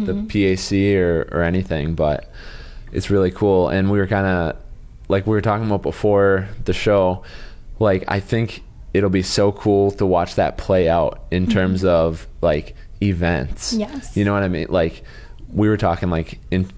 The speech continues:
Speaker 1: entire festivals that are either
Speaker 2: Mm-hmm.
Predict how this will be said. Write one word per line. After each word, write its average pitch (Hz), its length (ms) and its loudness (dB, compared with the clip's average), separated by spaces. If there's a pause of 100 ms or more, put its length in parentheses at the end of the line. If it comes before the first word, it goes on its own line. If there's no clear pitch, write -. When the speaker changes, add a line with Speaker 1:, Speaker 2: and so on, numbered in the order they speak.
(160)
Speaker 1:
entire 104 400 2
festivals 85 800 0
that 87 160 2
are 90 80 4
either 87 400 2
Speaker 2:
Mm-hmm. 202 280 -6